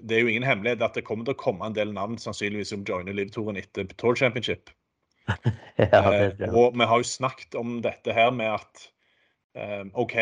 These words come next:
Speaker 1: det er jo mange household names som har meldt overgang til Liv-touren, eh, og på en måte, altså D J Brooks og sånn, men det er liksom ingen, eh, eh, av de som er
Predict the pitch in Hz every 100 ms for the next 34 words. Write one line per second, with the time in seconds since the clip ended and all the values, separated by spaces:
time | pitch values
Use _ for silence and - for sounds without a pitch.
0 | 123 127 - 113 117 117 101 120 - 107
1 | 110 - 104 104 104 113 131 - - 104
2 | 101 101 104 107 107 101 107 135 127 117
3 | 113 120 110 87 - _ 113 101 101 95
4 | 98 104 101 110 101 80 87 101 - _
5 | _ _ _ - 107 107 95 107 113 107
6 | 104 98 107 - - - 107 117 127 113
7 | 110 107 _ _ - _ _ _ 113 117
8 | 120 113 131 151 117 90 120 135 - _
9 | _ _ _ _ _ _ - 110 107 107
10 | 107 _ _ _ _ _ _ _ _ _
11 | _ _ _ _ _ _ _ 117 107 120
12 | 113 104 104 110 117 - 113 101 107 110